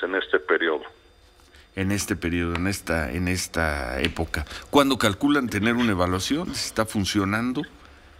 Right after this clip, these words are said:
Speaker 2: Si está
Speaker 1: La siguiente reunión que vamos a tener con la autoridad es el próximo miércoles.
Speaker 2: El miércoles. Ojalá podamos hablar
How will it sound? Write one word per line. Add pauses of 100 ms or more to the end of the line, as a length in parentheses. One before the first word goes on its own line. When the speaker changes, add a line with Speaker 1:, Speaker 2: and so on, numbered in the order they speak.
(120)
Speaker 2:
Si
está
Speaker 1:
La
siguiente
reunión
que
vamos
a
tener
con
la
autoridad
es
el
próximo
miércoles.
Speaker 2:
El
miércoles.
Ojalá
podamos
hablar